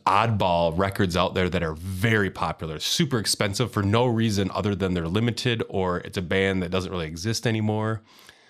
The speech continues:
So there's a band called Sleep from, like, I wanna, I,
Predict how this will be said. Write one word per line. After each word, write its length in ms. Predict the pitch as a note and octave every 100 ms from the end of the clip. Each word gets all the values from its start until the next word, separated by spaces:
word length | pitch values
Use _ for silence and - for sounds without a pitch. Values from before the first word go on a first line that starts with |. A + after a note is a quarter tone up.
| -
So 140 | A#2+
there's 100 | A2+
a 60 | G2+
band 320 | G#2+ A2 A2+
called 240 | G2+ E2+
Sleep 560 | - - - G#2 F#2 - - _ _ _ _ _ _ _ _ - _
from, 480 | _ - - B2 G#2+
like, 260 | G2+ G2 G2
I 100 | G2+
wanna, 260 | A2 C3+ - -
I, 160 | G2+